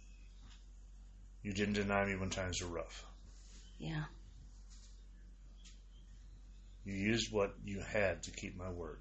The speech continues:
Speaker 1: You don't have much strength, I know that, but you used what you had
Speaker 2: Mm-hmm.
Speaker 1: to keep my word." And then he does talk about, um, pretenders whose true membership is in the club of Satan.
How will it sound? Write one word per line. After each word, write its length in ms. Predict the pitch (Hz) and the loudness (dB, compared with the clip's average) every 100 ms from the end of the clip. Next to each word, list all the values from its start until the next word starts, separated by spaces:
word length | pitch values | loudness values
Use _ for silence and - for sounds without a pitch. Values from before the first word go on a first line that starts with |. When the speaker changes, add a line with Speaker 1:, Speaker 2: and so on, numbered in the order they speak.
| 90 | -8
Speaker 1:
You 120 | 92 | -6
don't 200 | 92 92 | -4 -2
have 160 | 101 | 0
much 180 | 101 107 | 0 4
strength, 420 | - - 110 95 | 6 8 6 6
I 80 | 90 87 | 0 0
know 180 | 95 | 0
that, 180 | 90 87 | 2 2
but 120 | 87 92 | 0 -4
you 100 | 92 | -2
used 380 | 90 90 92 95 | -2 -2 -2 -4
what 160 | 92 | -4
you 80 | 98 95 | -6 -6
had 320 | 98 95 82 | 0 2 2
Speaker 2:
Mm-hmm. 360 | 135 160 151 160 | 2 4 6 6
Speaker 1:
to 240 | 175 - - | 4 -2 -4
keep 240 | 95 85 | -2 -2
my 100 | 85 | -4
word." 240 | 85 82 - - - - - - - - - - - - - - | -2 -4 -6 -12 -14 -14 -14 -14 -14 -14 -16 -16 -14 -14 -10 0
And 120 | 107 | 8
then 100 | 107 | 10
he 60 | 117 | 12
does 280 | 131 147 - | 12 12 12
talk 320 | 117 117 - | 12 12 12
about, 440 | 95 95 95 98 - - - - - - - | 12 12 12 12 8 4 -2 -6 -8 -10 -6
um, 400 | 95 87 85 85 87 - | -2 0 0 -4 -8 -8
pretenders 560 | 107 - 107 104 101 90 | -4 4 6 8 6 6
whose 280 | 95 90 - | 4 2 2
true 160 | - 104 | 2 4
membership 500 | 95 92 - 98 - | 4 4 4 4 0
is 100 | 85 | -8
in 60 | 85 | -8
the 60 | 85 | -4
club 240 | 98 90 | -2 -2
of 80 | 87 | 6
Satan. 420 | - 98 90 90 | 6 6 4 -4